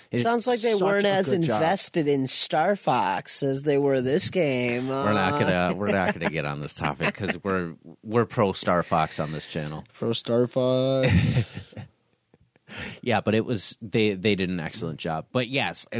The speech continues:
Speaker 1: a very long segue back to Mario. Um, that's where we talked
Speaker 2: Yeah,
Speaker 1: about
Speaker 2: that's where that conversation come from. That's
Speaker 1: Yeah.
Speaker 2: cool.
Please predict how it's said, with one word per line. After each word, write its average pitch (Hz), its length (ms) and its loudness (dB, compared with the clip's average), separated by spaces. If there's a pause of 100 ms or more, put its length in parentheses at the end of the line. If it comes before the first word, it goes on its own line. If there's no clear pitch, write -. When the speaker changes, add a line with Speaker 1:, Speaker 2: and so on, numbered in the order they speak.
Speaker 1:
a 95 100 -4
very 120 480 2
long 98 480 -2 (100)
segue 95 500 0
back 87 260 -2
to 80 420 -4
Mario. 87 760 0 (160)
Um, 76 400 -4 (100)
that's 104 260 -2
where 85 440 -2 (600)
we 98 120 -4
talked 92 260 2
Speaker 2:
Yeah, 170 200 2
Speaker 1:
about 143 80 2
Speaker 2:
that's 131 300 2
where 120 200 2
that 101 240 -2
conversation - 640 -8
come - 160 -10
from. 170 220 -12
That's 226 320 4
Speaker 1:
Yeah. - 60 -10
Speaker 2:
cool. - 300 -12